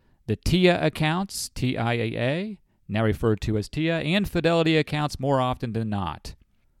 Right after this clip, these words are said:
With that being said, in today's episode, I am going to focus on T I A A traditional and liquidity options therein. Now,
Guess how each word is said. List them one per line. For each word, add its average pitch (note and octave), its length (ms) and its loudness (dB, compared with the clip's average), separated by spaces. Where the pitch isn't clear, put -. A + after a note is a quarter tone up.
With E3 140 4
that F3+ 200 6
being E3 280 2
said, F3 380 4
in D#3+ 260 0
today's E3 340 4
episode, D#3+ 560 4
I C#3+ 220 -4
am F3 160 -2
going D3 360 0
to C#3 220 -4
focus C#3+ 600 -2
on C#3 340 -2
T C#3+ 340 -4
I C3+ 400 -4
A B2 300 0
A B2 180 -2
traditional C3+ 680 -2
and B2+ 460 0
liquidity E3+ 840 0
options C3+ 720 0
therein. A2+ 840 0
Now, G2+ 320 0